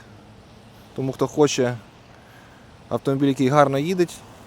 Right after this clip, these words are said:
то дуже гарний варіант.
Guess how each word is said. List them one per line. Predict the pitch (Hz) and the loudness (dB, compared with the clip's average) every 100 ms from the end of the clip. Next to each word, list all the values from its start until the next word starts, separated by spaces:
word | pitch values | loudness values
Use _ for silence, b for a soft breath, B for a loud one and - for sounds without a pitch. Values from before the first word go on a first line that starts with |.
| - - - - - - - - - - | -20 -20 -20 -20 -20 -20 -20 -20 -20 -8
то | 123 123 120 | -4 0 0
дуже | 135 131 | 0 2
гарний | 127 127 123 | 2 2 0
варіант. | 123 135 160 170 | 0 0 0 -2